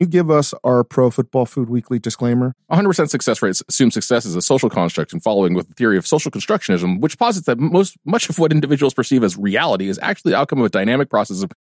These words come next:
Speaker 2: construction influenced by social conventions and structures.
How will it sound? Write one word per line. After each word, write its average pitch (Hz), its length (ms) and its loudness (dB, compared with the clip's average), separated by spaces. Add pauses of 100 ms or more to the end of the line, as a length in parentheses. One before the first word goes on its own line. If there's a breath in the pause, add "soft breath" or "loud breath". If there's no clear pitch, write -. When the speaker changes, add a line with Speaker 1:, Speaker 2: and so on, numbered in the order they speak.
(120)
Speaker 2:
construction 190 440 0
influenced 226 340 2
by 156 80 2
social 143 300 0
conventions 107 420 0
and 95 80 0
structures. - 420 -2